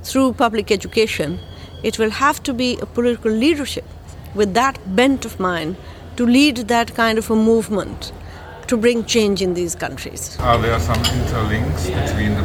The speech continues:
Speaker 2: Indian movements, women organiza-, orgas-, and the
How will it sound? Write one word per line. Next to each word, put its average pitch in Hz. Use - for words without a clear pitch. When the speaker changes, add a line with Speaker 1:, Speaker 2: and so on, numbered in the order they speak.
Speaker 2:
Indian 127
movements, 143
women 123
organiza-, 117
orgas-, 113
and 107
the 101